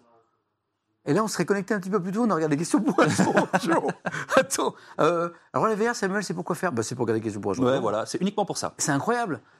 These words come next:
Speaker 1: Donc là, par exemple, je sais que si je, si je fais, euh, direct, euh, là, il va me demander de me, me connecter, parce que il faut, faut avoir un compte sur Francilien, ça, je le sais. Là, il va me demander un compte, tu vois, parce
Speaker 2: Mhm.
Speaker 1: que je connais. Mais si, si je rentrais mon identifiant, je vais pas le faire en direct, parce que c'est mon mot de passe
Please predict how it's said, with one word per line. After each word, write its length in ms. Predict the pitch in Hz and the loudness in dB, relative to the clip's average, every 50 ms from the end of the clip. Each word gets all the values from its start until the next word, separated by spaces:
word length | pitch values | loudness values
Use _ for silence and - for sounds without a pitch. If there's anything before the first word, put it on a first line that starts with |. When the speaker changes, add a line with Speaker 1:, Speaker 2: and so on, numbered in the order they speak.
| _ - | _ -4
Speaker 1:
Donc 140 | 135 131 151 | -2 0 0
là, 80 | 180 | 0
par 120 | 165 160 151 | 0 0 0
exemple, 140 | 165 156 143 | -2 -2 -2
je 40 | |
sais 160 | 156 - - 180 | -4 -2 -2 -4
que 60 | - | -4
si 140 | - - 135 | -4 -4 -2
je, 260 | 123 120 117 113 113 | 0 0 0 0 -2
si 180 | 107 - - 131 | -4 -6 -8 -10
je 60 | - | -8
fais, 140 | - - 143 135 | -4 -2 -2 0
euh, 560 | 131 120 110 107 107 104 101 101 101 101 101 | 0 -2 -2 -4 -4 -4 -2 -2 -2 -2 -2
direct, 540 | 98 120 123 127 165 208 - - - - - _ _ _ _ _ _ _ _ _ _ - | -2 -2 -2 -2 -2 -4 -8 -12 -16 -16 -18 _ _ _ _ _ _ _ _ _ _ -10
euh, 840 | 107 104 101 104 98 98 98 98 98 98 95 95 95 92 95 95 95 | -6 -6 -4 -4 -4 -2 -2 -2 -2 -2 -2 -4 -4 -4 -4 -4 -2
là, 80 | 104 113 | -2 -2
il 20 | |
va 60 | 117 117 | 0 0
me 60 | 113 | -2
demander 200 | 110 107 113 113 | -2 -2 -2 -2
de 40 | 107 | -2
me, 160 | 104 113 127 | -2 -4 -4
me 100 | 123 104 | -4 -4
connecter, 320 | - 113 104 95 - 202 | -4 -4 -4 -4 -4 -4
parce 120 | 214 - - | -6 -6 -6
que 280 | - 113 104 98 98 98 | -6 -6 -6 -6 -6 -8
il 60 | 98 | -10
faut, 160 | - - 120 | -12 -16 -20
faut 180 | 123 - - 110 | -18 -12 -8 -6
avoir 180 | 101 95 98 101 | -6 -4 -4 -6
un 40 | 95 | -6
compte 160 | - 131 135 | -6 -8 -8
sur 120 | - 127 | -10 -12
Francilien, 300 | - - 113 - 117 113 | -14 -16 -14 -12 -10 -10
ça, 140 | 160 - - | -8 -8 -8
je 80 | 104 107 | -8 -8
le 60 | 104 | -10
sais. 200 | 101 - 156 190 - _ _ _ _ _ _ _ - | -10 -10 -12 -12 -12 _ _ _ _ _ _ _ -4
Là, 60 | 120 | -2
il 60 | 120 | 0
va 40 | 120 | 0
me 80 | 120 113 | 0 -2
demander 220 | 113 110 113 110 | -2 -2 -2 -4
un 40 | 104 | -4
compte, 160 | - 107 92 | -6 -6 -4
tu 60 | - 117 | -2 -2
vois, 160 | 127 175 - - - | -2 -2 -4 -10 -8
parce 160 | 101 98 90 | -6 -4 -2
Speaker 2:
Mhm. 140 | - - 110 | -2 -2 -2
Speaker 1:
que 60 | 120 | -4
je 120 | 117 - - | -6 -8 -4
connais. 240 | - 107 131 220 - _ _ _ _ | -4 -2 -2 -4 -6 _ _ _ _
Mais 80 | - 113 | -6 -4
si, 240 | 107 - - 151 139 - | -4 -2 -2 -2 -4 -4
si 200 | - - 151 135 | -6 -6 -4 -2
je 60 | 139 | 0
rentrais 240 | 139 131 - - 143 | -2 0 0 0 0
mon 80 | 127 123 | 0 0
identifiant, 520 | 117 113 120 123 - - - - 135 127 - _ _ _ _ | 0 -2 -4 -4 -6 -6 -4 -4 -4 -4 -6 _ _ _ _
je 80 | _ - | _ -6
vais 60 | 131 | -4
pas 80 | 110 123 | -2 -2
le 40 | 113 | -2
faire 160 | - 135 117 | -2 -4 -6
en 60 | 110 | -4
direct, 280 | 98 104 104 147 190 185 | -2 -2 -2 -4 -4 -8
parce 120 | - - | -12 -16
que 60 | - | -10
c'est 100 | - 139 | -4 -2
mon 100 | 131 120 | -2 0
mot 120 | 120 120 120 | 0 -2 -2
de 60 | 117 | -2
passe 320 | - 135 131 123 - - | -2 -2 -2 -2 -4 -10